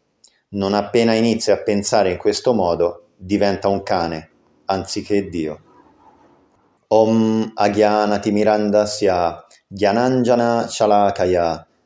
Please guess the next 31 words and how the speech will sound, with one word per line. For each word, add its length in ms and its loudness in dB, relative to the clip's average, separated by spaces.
Chakshurum 840 0
Militam 560 -2
Yena 500 -2
Tasmai 640 0
Shri 500 -2
Gurave 720 0
Namaha. 720 -4
Sono 400 0
nato 420 2
nella 240 2
più 140 0
buia 400 4
ignoranza 880 0
e 120 2
il 120 2
mio 240 0
guru, 440 0
il 180 -8
mio 160 -6
maestro 480 -2
spirituale, 800 -4
ha 180 2
aperto 460 2
i 80 4
miei 260 2
occhi 460 2
con 160 0
la 100 2
torcia 480 0
della 200 0
conoscenza. 840 -8